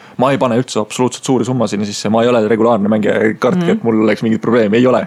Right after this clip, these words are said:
Speaker 1: Mul on kõik väga hästi. Aga see a-, aitab nagu selles mõttes, et, et see hi-, rahast ilmajäämise valu, see on ikka selles mõttes päris suur.
Speaker 2: Mhm.
Speaker 1: Ja sa võtadki mingisuguse asja ette, teed mingi panuse. Ja tihtipeale, mida see spordiennustus mulle näiteks õpetanud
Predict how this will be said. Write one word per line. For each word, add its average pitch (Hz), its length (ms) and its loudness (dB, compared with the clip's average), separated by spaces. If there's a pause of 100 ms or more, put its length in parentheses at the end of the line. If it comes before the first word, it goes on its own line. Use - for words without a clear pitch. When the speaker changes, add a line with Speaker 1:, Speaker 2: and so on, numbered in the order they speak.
(360)
Speaker 1:
Mul 127 100 0
on 117 60 0
kõik 131 160 0
väga 123 160 4
hästi. 98 240 -6 (480)
Aga 107 340 -2 (440)
see 117 160 -2
a-, 127 240 0
aitab 143 300 -2
nagu 110 180 -2
selles 143 240 0
mõttes, 110 280 -4
et, 110 240 -4 (220)
et 113 100 -6
see 107 300 -4
hi-, 120 140 -14 (720)
rahast 135 300 -4
ilmajäämise 104 920 -2
valu, 131 240 0
see 113 140 -6
on 117 60 -2
ikka 107 300 0
selles 117 200 -4
mõttes - 160 -10
päris 127 200 -2
suur. 113 220 2 (220)
Speaker 2:
Mhm. 208 260 -2
Speaker 1:
Ja 113 80 -4
sa 160 300 0
võtadki - 380 -4
mingisuguse 127 400 -2
asja 160 240 0
ette, 127 240 -2
teed 127 260 0
mingi 123 160 -2
panuse. 113 480 -2 (580)
Ja 110 540 -2 (480)
tihtipeale, 165 400 0
mida 147 160 0
see - 160 -6
spordiennustus 135 640 -2
mulle 127 180 0
näiteks 113 240 -6
õpetanud 110 380 -4